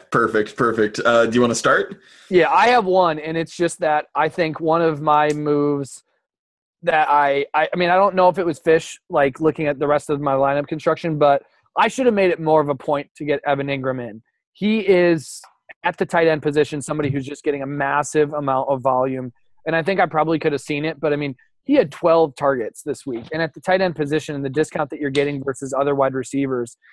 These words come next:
Speaker 2: if you look at where he's priced versus other, um, wide receivers who are gonna see twelve targets, like, he's a, he's a smash him in play, and I think I, I didn't try hard enough to get Ingram into my lineups.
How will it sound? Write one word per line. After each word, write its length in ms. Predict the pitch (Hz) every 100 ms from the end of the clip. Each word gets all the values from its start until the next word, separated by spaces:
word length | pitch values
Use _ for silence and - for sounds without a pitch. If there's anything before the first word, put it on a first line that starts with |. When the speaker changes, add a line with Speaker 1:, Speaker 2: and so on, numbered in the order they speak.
| _ 160
Speaker 2:
if 80 |
you 100 | 175
look 140 | 208 196
at 100 | 170
where 160 | 165
he's 220 | 143 156 -
priced 360 | 143 151 147
versus 380 | 147 139 139 127 135
other, 400 | 139 139 139 - _ _ _ - -
um, 300 | 147 131 131
wide 220 | 139 143
receivers 520 | 135 - 147 160 165
who 60 | 170
are 60 | 165
gonna 160 | 165
see 160 | 151 170
twelve 300 | - 170 147
targets, 480 | 165 170 185 - - _ _ -
like, 280 | 156 143 - _ _ _ -
he's 300 | 147 170 156
a, 200 | 143 -
he's 200 | 156 170
a 80 | 160
smash 380 | - 147 139 -
him 80 | 139
in 120 | 127
play, 360 | 135 123 117 135
and 100 | 131
I 60 |
think 260 | 127 147 127 _ _ _ - - -
I, 440 | 147 147 147 147 147 143
I 100 | 156
didn't 440 | 131 185 185 -
try 480 | - 156 151 151 139
hard 360 | 123 - 147
enough 260 | 135 135 127
to 100 | -
get 260 | 127 131 120 _ _ _ -
Ingram 340 | 143 127 127 123
into 140 | 120
my 80 | 113
lineups. 540 | 107 107 90 - -